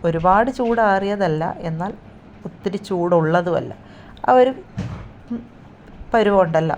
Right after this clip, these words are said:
ആ ഒരു പരുവത്തിൽ കുറച്ച് വെള്ളവും കൂടെ ഒഴിച്ച് കൊടുത്തൊന്ന് കട്ടയില്ലാതെ ഒന്ന് മിക്സ് ചെയ്തെടുക്കണം. മിക്സ് ചെയ്തതിന് ശേഷം നമുക്കിതൊന്ന് അടുപ്പത്ത് വെച്ചൊന്ന് ചൂടാക്കി കൊടുക്കണം. ചൂടാക്കുമ്പോൾ നമ്മൾ പ്രത്യേകം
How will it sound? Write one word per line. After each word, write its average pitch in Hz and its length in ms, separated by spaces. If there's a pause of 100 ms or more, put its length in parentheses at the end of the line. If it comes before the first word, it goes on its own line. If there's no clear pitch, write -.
(140)
ആ - 20 (140)
ഒരു 165 180
പരുവത്തിൽ 151 500 (600)
കുറച്ച് 175 320
വെള്ളവും 156 340
കൂടെ 165 160
ഒഴിച്ച് 151 320
കൊടുത്തൊന്ന് 143 400 (100)
കട്ടയില്ലാതെ 160 720 (100)
ഒന്ന് 170 200
മിക്സ് 160 280 (100)
ചെയ്തെടുക്കണം. 139 640 (1500)
മിക്സ് 247 300
ചെയ്തതിന് 220 420
ശേഷം 185 300
നമുക്കിതൊന്ന് 175 640
അടുപ്പത്ത് 165 500
വെച്ചൊന്ന് 160 420 (600)
ചൂടാക്കി 180 560
കൊടുക്കണം. - 400 (1400)
ചൂടാക്കുമ്പോൾ 247 680
നമ്മൾ 202 160 (120)
പ്രത്യേകം 185 480